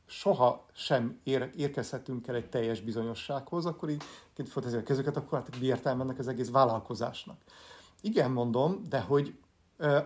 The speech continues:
azért ott vannak különbségek, hogy, hogy alapos filológiai munkával és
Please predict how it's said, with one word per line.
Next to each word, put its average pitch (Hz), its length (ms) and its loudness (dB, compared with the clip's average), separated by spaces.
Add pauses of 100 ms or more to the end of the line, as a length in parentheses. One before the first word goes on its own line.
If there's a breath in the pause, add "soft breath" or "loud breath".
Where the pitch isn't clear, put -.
azért 139 520 2
ott 143 160 -2
vannak 165 380 2
különbségek, 123 840 0
hogy, 131 320 0 (400 loud breath)
hogy 120 320 -6 (240)
alapos 160 420 6
filológiai 135 500 4
munkával 117 600 2
és - 380 -10